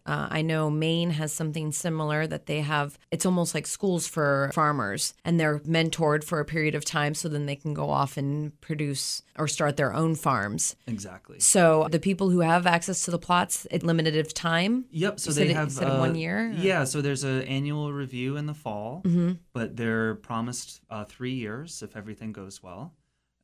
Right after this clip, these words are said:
Speaker 2: with the idea that they'll move into a larger, better spot.
Speaker 1: And are there any agreements about what they produce if there's work with the market in town?
Speaker 2: Right. So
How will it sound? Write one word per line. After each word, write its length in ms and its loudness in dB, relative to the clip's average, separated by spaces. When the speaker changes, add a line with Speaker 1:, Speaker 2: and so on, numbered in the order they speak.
Speaker 2:
with 380 -6
the 240 -4
idea 480 -4
that 240 -6
they'll 320 -4
move 280 -2
into 280 -12
a 80 -12
larger, 520 -18
better 220 -20
spot. 320 -18
Speaker 1:
And 100 6
are 120 8
there 120 6
any 280 4
agreements 680 -2
about 240 2
what 140 0
they 120 0
produce 520 -2
if 100 -6
there's 720 -2
work 280 -2
with 100 -4
the 80 -6
market 460 0
in 140 -2
town? 560 0
Speaker 2:
Right. 300 0
So 380 -2